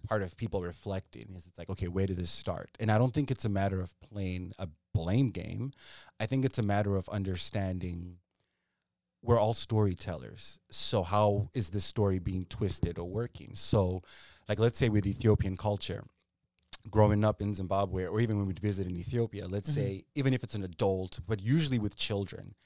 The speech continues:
Speaker 1: if they trip and they're about to fall, or if somebody's about to get hurt, you would quickly say, like, "Inane," which means not you, but me.
Speaker 2: Mm-hmm.
Speaker 1: So you're essentially being like, "I don't want anything bad to happen to you. Let it happen to me." Like, you're taking that bad energy and saying, "Let it happen to me." Like, that small little gesture.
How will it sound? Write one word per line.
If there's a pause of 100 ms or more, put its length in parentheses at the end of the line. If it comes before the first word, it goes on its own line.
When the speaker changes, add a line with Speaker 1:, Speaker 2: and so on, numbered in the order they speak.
(300)
Speaker 1:
if
they
trip
and
they're
about
to
fall,
or
if
somebody's
about
to
get
hurt, (400)
you
would
quickly
say,
like,
"Inane,"
which
means
not
you,
but
me.
Speaker 2:
Mm-hmm. (200)
Speaker 1:
So
you're
essentially
being
like,
"I
don't
want
anything
bad
to
happen
to
you.
Let
it
happen
to
me."
Like,
you're
taking
that
bad
energy
and
saying,
"Let
it
happen
to
me."
Like,
that
small
little
gesture.